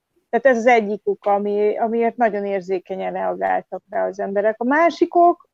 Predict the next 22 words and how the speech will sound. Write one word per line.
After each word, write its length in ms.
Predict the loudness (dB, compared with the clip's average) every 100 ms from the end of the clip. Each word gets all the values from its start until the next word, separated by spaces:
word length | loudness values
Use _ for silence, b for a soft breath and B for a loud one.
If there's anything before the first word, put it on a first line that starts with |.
| _
az 200 | 2 4
a 120 | 4
nagy 220 | 6 4
magyar 520 | 2 0 4 4 2 -2
történet, 840 | -4 -4 -2 -2 0 0 0 -2 _ _
a 440 | -6 -2 0 0 -2 -8 _
C 60 | -2 0 0 -4
F 100 | -4
L 160 | -4 -4
története, 920 | -6 -6 -6 -6 -6 -6 -4 -4 -6 -14 _ _ _ _ _ _ _ _ _ _ -18 -10
tehát, 220 | 0 0 2
hogy 140 | 4
ez, 180 | 4 2
ezt 200 | -6 -6
a 40 | -2
kettőt 360 | -2 0 -4
nem 200 | -2 -4
tudták 380 | -4 -2 -2 -2
egymástól 560 | -4 -4 -8 -8 -6 -2
elválasztani, 920 | -2 -2 -4 -4 -8 _ -18 -16 -18 -12
hogy, 200 | -10 -10 -12 _
hogy 180 | -6 -6